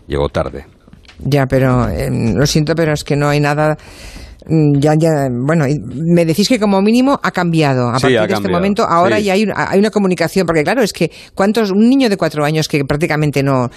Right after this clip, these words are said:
Speaker 2: es incapaz de, de, de contar lo que le está ocurriendo en su casa? O sea, ¿qué tiene, qué más tiene que ocurrir
Speaker 1: En el
Speaker 2: cuando
Speaker 1: ju-,
Speaker 2: llega una
Speaker 1: en el
Speaker 2: niña en las
Speaker 1: juicio,
Speaker 2: condiciones que llega
Speaker 1: en el juicio,
Speaker 2: esta
Speaker 1: además,
Speaker 2: cría?
Speaker 1: en el juicio
Speaker 2: Sí.
Speaker 1: en estas dos semanas, que se, lo, lo que además se está palpando es eso, es la cantidad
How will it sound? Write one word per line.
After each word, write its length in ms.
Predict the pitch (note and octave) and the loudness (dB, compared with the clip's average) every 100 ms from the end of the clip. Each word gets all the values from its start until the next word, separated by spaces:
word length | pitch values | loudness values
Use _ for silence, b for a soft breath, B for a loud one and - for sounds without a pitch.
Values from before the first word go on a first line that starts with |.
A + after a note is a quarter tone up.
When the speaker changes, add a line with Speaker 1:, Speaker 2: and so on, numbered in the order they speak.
| B | B
Speaker 2:
es 120 | - C#3 | -4 -2
incapaz 340 | C#3 C3 D3 | 0 0 0
de, 200 | D3 C3+ | 0 -2
de, 300 | B2+ B2+ B2 | 0 2 2
de 220 | A#2+ B2 A2+ | 2 0 0
contar 300 | B2+ C#3 D#3+ | 0 0 -2
lo 100 | D#3 | -2
que 80 | |
le 40 | B2+ | -2
está 140 | - | -2
ocurriendo 340 | A#2+ D#3 D3+ C#3 | -2 0 0 0
en 60 | |
su 120 | B2+ | -2
casa? 400 | - A2+ - D3 - B B | -4 -4 -2 -4 -6 B B
O 40 | - | -4
sea, 100 | D3+ | -2
¿qué 160 | - | -2
tiene, 360 | G3 A#3 A#3 A3 | 0 2 2 2
qué 120 | - A3+ | -2 0
más 240 | G#3+ - | -2 -2
tiene 260 | A3 G#3 F#3 | 0 2 2
que 140 | F3+ | 0
ocurrir 520 | E3 D3+ D3+ F#3+ C3 - B B | 0 0 0 0 -2 -10 B B
Speaker 1:
En 100 | G3+ | 0
el 40 | |
Speaker 2:
cuando 80 | D3 | 2
Speaker 1:
ju-, 40 | D3 | 2
Speaker 2:
llega 140 | - | 2
una 80 | - | 2
Speaker 1:
en 40 | |
el 60 | - | 2
Speaker 2:
niña 120 | F#3 | 2
en 60 | D#3+ | 2
las 120 | E3+ | 2
Speaker 1:
juicio, 80 | E3 G3 | 2 2
Speaker 2:
condiciones 720 | F#3 F3 D#3+ - G#3 C4+ G#3 | 0 0 -2 0 0 2 -2
que 120 | - | 0
llega 400 | D3+ D#3+ B2+ A#2 A2 | 0 0 0 -4 -2
Speaker 1:
en 120 | G#2+ | -2
el 60 | G#2+ | 0
juicio, 280 | C#3+ D3+ | 0 2
Speaker 2:
esta 80 | D3 | 2
Speaker 1:
además, 180 | C3 C3+ | 2 0
Speaker 2:
cría? 260 | C#3 B2+ B2 | 0 -2 -6
Speaker 1:
en 80 | G2+ | -6
el 80 | G2 | -4
juicio 320 | C3 C3 B2 | -4 0 0
Speaker 2:
Sí. 60 | - | 2
Speaker 1:
en 80 | |
estas 180 | A2+ - | 0 -2
dos 140 | G#2+ - | -4 -2
semanas, 460 | A2 A2 A2 G#2 | 0 0 0 -4
que 160 | - E2+ | -4 -6
se, 220 | F2+ D#2+ | -4 -6
lo, 160 | E2+ E2 | -4 -4
lo 160 | F#2 | -4
que 180 | D#2+ F2 | -2 0
además 280 | E2+ G2+ A2 | 0 0 -2
se 80 | A#2 | -4
está 180 | - G#2+ | -4 -2
palpando 540 | G2+ F#2 G#2 G#2 G#2 - B B B - | -4 -2 -4 -2 -2 -4 B B B -4
es 160 | A2 | -2
eso, 220 | C3+ - G2 | -2 0 -2
es 100 | A#2 | -2
la 120 | A2 | -4
cantidad 760 | - G2+ G2+ F#2+ G2 A2 C#3+ | -4 -4 -4 -4 -2 0 -2